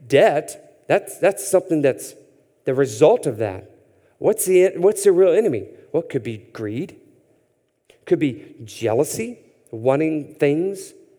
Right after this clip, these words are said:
that others have that you don't. So it's important to see what is a real enemy, to name it, not the result, but the thing that's causing the result. Affairs.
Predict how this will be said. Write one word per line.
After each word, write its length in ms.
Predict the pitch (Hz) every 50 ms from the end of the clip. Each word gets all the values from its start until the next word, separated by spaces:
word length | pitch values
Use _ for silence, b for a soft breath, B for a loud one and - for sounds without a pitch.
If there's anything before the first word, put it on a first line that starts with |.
| _ _ _ _
that 160 | - 131 - -
others 340 | 147 139 143 165 165 160 165
have 280 | 160 147 156 185 180
that 120 | 151 139 127
you 120 | 135 147
don't. 420 | 139 143 135 170 202 - - - - _ _ _ _ _ _ _ _ b b b b b b b b _
So 220 | - 208 196 190 185
it's 360 | - - - - 185 - -
important 800 | 190 - - - - 202 226 247 233 - 208 202 196 190 - - - - - - - _ _ _
to 120 | - 190 180
see 240 | - - 190 175
what 460 | 160 143 131 127 139 175 214 233 190 190
is 200 | - 180 165 -
a 60 | 151 156
real 280 | 135 143 165 180 180
enemy, 360 | - - 165 165 151 139 127
to 180 | 127 - - 139
name 560 | 131 127 127 127 131 135 143 170 208 190 139
it, 260 | 113 107 - - - - - _ _ _ _ _ _ _ _ _ _ _ _ _ _ _ _ _ _ _ _ -
not 560 | 123 131 151 208 - - - - - - 139
the 120 | 139 185
result, 680 | 196 185 196 196 156 139 185 220 214 165 131 110 - - - - _ _ _ _ _
but 120 | - 147 143
the 100 | 160 147
thing 340 | - - 131 123 123 123
that's 220 | 113 135 131 - -
causing 800 | - - - - - 170 170 180 185 165 139 131 120 110 107 101 B B B B _
the 500 | - 127 117 131 120 113 110 107 107 - - - - _ _ _ _
result. 640 | 120 127 135 113 110 143 143 123 107 - - - - - _ _ _ _ _ _ _ _ _ _ _ _ _ _
Affairs. 680 | - 135 - - 180 180 196 190 151 120 110 - - -